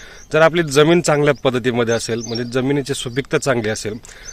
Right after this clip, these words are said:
तर निश्चित आपल्या ठिकाणी चांगल्या पद्धतीने उत्पादन निघणार असेल. जसं की, अ, जर काळी जमीन असेल तर निश्चित उत्पादन चांगलं आहे. अ, मुरमाड असेल, भुरकाड असेल तर थोडंसं आपल्या ठिकाणी उत्पादन कमी निघू शकतं,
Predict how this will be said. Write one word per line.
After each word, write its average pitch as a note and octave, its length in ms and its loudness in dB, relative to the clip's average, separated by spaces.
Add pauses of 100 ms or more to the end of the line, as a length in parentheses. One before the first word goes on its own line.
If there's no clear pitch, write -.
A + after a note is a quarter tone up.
तर C3+ 40 -2
निश्चित C#3 220 0
आपल्या D#3 200 2
ठिकाणी D3 320 0
चांगल्या C3 280 0
पद्धतीने B2 280 -4
उत्पादन A2+ 300 -4
निघणार A2 180 -2
असेल. F#2+ 220 -8 (240)
जसं C3 220 0
की, C#3+ 160 0 (480)
अ, B2+ 100 -2
जर C#3 220 2
काळी C3+ 220 6
जमीन D3 220 6
असेल C#3+ 260 0
तर C#3 40 0
निश्चित C3+ 200 -2
उत्पादन B2+ 380 -2
चांगलं B2+ 300 0
आहे. B2 140 2 (440)
अ, B2 120 -2
मुरमाड C3+ 480 6
असेल, C3+ 280 2
भुरकाड B2 380 0
असेल B2+ 320 -4
तर C3+ 60 -4
थोडंसं B2+ 360 -4
आपल्या C3 280 -4
ठिकाणी B2+ 220 -4
उत्पादन B2+ 280 -2
कमी B2 240 -2
निघू B2+ 180 0
शकतं, B2 400 -4